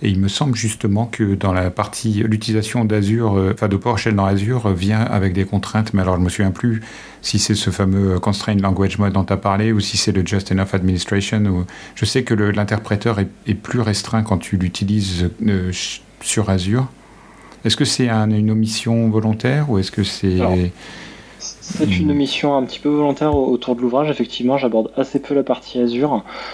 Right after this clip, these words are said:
Speaker 2: euh, voire pas du tout. Ça peut être une, une bonne piste pour une, une version deux de l'ouvrage. Euh, pourquoi ? Parce que j'ai peu d'expérience pour le coup, euh, sur la partie PowerShell avec Azure. J'ai, je me sentais pas forcément légitime à, à l'aborder, euh, sereinement.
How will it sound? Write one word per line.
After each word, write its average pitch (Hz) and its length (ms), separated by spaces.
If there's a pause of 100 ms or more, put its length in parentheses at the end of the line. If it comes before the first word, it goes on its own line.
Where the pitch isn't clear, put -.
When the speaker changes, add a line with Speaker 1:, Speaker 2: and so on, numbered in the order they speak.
(280)
Speaker 2:
euh, 110 140
voire 107 200
pas 120 120
du 113 140
tout. - 180
Ça - 200
peut 123 200
être 123 240
une, 117 400
une 123 160
bonne 127 180
piste - 240
pour 123 160
une, 117 240
une 113 140
version 117 320
deux 117 180
de 117 60
l'ouvrage. 120 520 (720)
Euh, 110 960 (100)
pourquoi ? - 400
Parce - 180
que 123 100
j'ai - 260
peu - 320
d'expérience 139 480
pour - 120
le 110 60
coup, - 240
euh, 113 200
sur 113 160
la 113 60
partie 113 260
PowerShell 120 400
avec 110 200
Azure. 113 460
J'ai, 107 320
je - 100
me 226 60
sentais - 300
pas 120 140
forcément 123 400
légitime 120 500
à, 107 220
à 113 180
l'aborder, 110 540
euh, 107 240
sereinement. 110 600